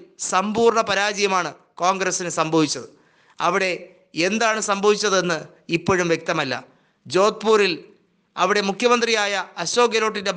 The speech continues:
മകൻ പരാജയപ്പെട്ടതുപോലും ചർച്ചയ്ക്ക് വിധേയമായി. പഠനപ്പിണക്കവും ഗ്രൂപ്പ് പോരും തമ്മിൽ തല്ലുമൊക്കെ വലിയ വിവാദമായ വർഷങ്ങളായിരുന്നു അതൊക്കെ. ഇപ്പോഴിതാ വീണ്ടും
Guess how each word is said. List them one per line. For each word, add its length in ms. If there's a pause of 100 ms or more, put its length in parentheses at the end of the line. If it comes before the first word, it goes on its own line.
മകൻ 180 (120)
പരാജയപ്പെട്ടതുപോലും 920 (480)
ചർച്ചയ്ക്ക് 540
വിധേയമായി. 480 (580)
പഠനപ്പിണക്കവും 800 (300)
ഗ്രൂപ്പ് 400
പോരും 260 (320)
തമ്മിൽ 300 (100)
തല്ലുമൊക്കെ 440 (200)
വലിയ 240 (100)
വിവാദമായ 560 (240)
വർഷങ്ങളായിരുന്നു 760 (140)
അതൊക്കെ. 300 (680)
ഇപ്പോഴിതാ 420 (280)
വീണ്ടും 360